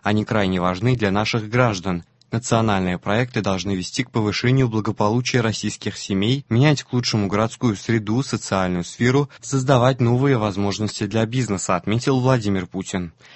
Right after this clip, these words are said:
Несмотря на сложную эпидобстановку, работа по нацпроектам не прекращалась. На первое декабря текущего года расходы и федерального бюджета, и расходы по национальным проектам исполнены на восемьдесят процентов.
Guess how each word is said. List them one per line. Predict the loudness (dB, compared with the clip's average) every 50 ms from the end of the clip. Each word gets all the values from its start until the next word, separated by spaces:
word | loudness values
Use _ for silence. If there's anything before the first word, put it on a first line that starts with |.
| -14 _ -4
Несмотря | -4 -2 0 0 0 2 2 4
на | 4 2 2
сложную | 0 0 0 2 2 4 4 4
эпидобстановку, | 2 2 0 0 0 0 -2 -2 -2 0 2 2 0 0 -2 -2 0
работа | 0 0 0 0 -2 -2 -2
по | -4 -4 -2
нацпроектам | -2 -2 -4 -6 -4 0 0 0 0 0 0 0 2
не | 2 2
прекращалась. | 2 0 -2 0 0 0 0 2 2 4 4 4 4 0 -2 -6 -12 -20 -20 -20 -20 -20 _ _ _ -2
На | -2 0
первое | 0 2 0 2 2 2 0
декабря | 0 -2 -2 -2 -2 0 0 0 0
текущего | -2 -6 -6 -4 -2 -2 -2 -2 -2 -2 -2
года | 0 0 2 4 4 4
расходы | 4 2 0 -2 -2 -2 0 0 -2
и | -2 -4 -4
федерального | -4 -4 -4 -2 0 2 2 4 4 4 4 4 2
бюджета, | 2 0 -2 0 0 0 0 2 0 -2
и | -2 -2 -2
расходы | -2 -2 -2 -4 -2 -2 0 0 0
по | 0 0
национальным | 0 0 0 -2 -2 0 0 0 0 0 0 -2 -2 -2
проектам | 0 2 2 2 2 0 0 0 0 0 0 -2 -8 -14 -8 -6
исполнены | -6 -6 -2 0 2 4 4 4 4 4 4 4
на | 4 2 2
восемьдесят | 2 0 0 0 0 0 -2 -2 -2 -6 -12 -10 -6
процентов. | -4 -4 -4 -4 -4 -2 -2 -2 -2 -2 -4 -6 -6 -12